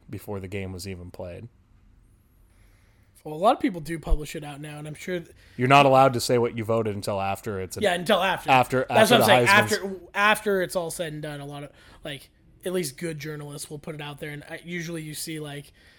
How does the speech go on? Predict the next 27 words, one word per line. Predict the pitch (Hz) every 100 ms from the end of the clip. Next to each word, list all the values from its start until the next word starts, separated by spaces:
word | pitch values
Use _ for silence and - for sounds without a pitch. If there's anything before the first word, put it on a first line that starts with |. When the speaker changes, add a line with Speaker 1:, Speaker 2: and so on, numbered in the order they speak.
| _
Speaker 2:
some, | - - 180 151 - 175
The | 170 160
Athletic | 151 160 151 151 156
or | 147
someone | 165 156 147
will | 143 143
throw | 165 147
together | 143 147 143 143 143 143 _ _ _
a | 156
compilation | - 147 139 147 147 - 147
of | 143
what | 143 143
the, | 147 147 151 - _ -
who | 180
voted | 147 147 147
for | - 143
what | 143 143 143 -
and | 151 143 160 _ _ _ _ -
what | 160 143
that | 151 147
is. | 147 147 -
So | 160
I'll | 160
be | 185
curious | 180 254 233 190
to | -
see, | - 175 156